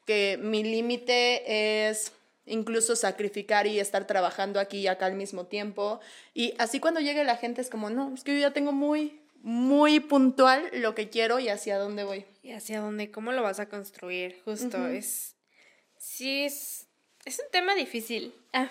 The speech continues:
Speaker 2: para mí sí es un tema difícil porque, mm,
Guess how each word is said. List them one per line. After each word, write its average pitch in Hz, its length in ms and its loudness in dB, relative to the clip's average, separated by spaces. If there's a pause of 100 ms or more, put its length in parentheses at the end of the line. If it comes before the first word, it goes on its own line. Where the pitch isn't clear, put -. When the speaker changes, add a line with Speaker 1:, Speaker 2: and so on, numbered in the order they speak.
Speaker 2:
para 247 220 4
mí 262 200 0
sí 277 80 -6
es 311 140 -4
un 302 100 -8
tema 269 200 -6
difícil 247 480 -6
porque, 208 720 -2
mm, 202 560 -10